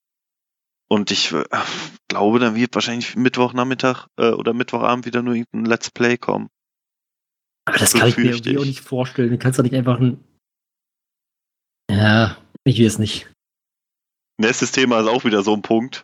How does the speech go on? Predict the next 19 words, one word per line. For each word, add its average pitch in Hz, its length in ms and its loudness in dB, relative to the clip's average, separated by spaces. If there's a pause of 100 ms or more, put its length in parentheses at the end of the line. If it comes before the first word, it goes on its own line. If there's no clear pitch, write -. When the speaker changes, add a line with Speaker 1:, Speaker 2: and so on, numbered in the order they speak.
(120)
Speaker 1:
Es - 160 -4
kommt 123 220 -2
schon 113 160 2
morgen, 117 360 2
aber 107 240 2
wir 113 100 2
müssen 135 260 0
es - 40 -12
natürlich - 320 0
erwähnen, 110 460 0
weil 101 240 4
es - 240 -8
wahrscheinlich 110 400 -2
die, 110 240 0
die 107 100 -4
größte 127 400 0
Formatankündigung, 110 1120 -2
die 113 160 0
wir 107 300 2